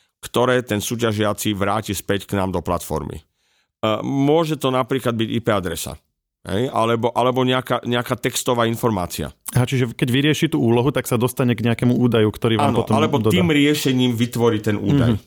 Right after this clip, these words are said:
Speaker 1: hej. Ten nám dá na platformu a platforma alebo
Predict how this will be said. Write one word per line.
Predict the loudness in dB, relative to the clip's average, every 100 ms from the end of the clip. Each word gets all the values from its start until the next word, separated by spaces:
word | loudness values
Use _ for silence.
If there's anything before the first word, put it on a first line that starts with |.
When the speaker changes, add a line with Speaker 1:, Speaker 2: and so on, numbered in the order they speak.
| _ -4
Speaker 1:
hej. | -2 -2 -6 -20 -10 -2
Ten | 0
nám | 0 -2 -6 -8
dá | -2 -2
na | -2
platformu | -4 -4 -2 -2 -2 -4 -4
a | -4 -2
platforma | -2 0 0 0 0
alebo | 0 -2 -2 -4